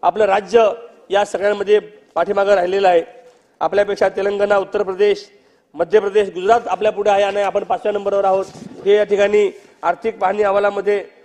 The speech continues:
त्या ठिकाणी बघताना थोडंसं दुःखदायक वाटतं. त्याबद्दल सरकार काही आपलं करणार आहे का? महाराष्ट्राचा कृषी दर तेलंगणा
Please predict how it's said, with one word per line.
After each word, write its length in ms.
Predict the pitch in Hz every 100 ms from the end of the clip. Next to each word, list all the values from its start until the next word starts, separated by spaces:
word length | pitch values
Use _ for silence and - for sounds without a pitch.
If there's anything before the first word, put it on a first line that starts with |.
| _ -
त्या 80 | 190
ठिकाणी 480 | 185 196 202 208 185 - - _ _ _ 143
बघताना 680 | 180 - 202 202 208 196 - - _ _ _ _ _ -
थोडंसं 360 | 202 196 220 220 -
दुःखदायक 520 | 151 - 247 247 240
वाटतं. 440 | 226 220 220 190 - - _ -
त्याबद्दल 380 | 202 226 233 240
सरकार 300 | 226 208 226
काही 200 | 220 220
आपलं 200 | 208 214
करणार 300 | 196 202 220
आहे 180 | 208 202
का? 260 | 196 190 175 - _ _ _ _
महाराष्ट्राचा 580 | 175 202 202 208 190 214
कृषी 280 | 202 196 214
दर 180 | 214
तेलंगणा 600 | 196 196 208 208 208 208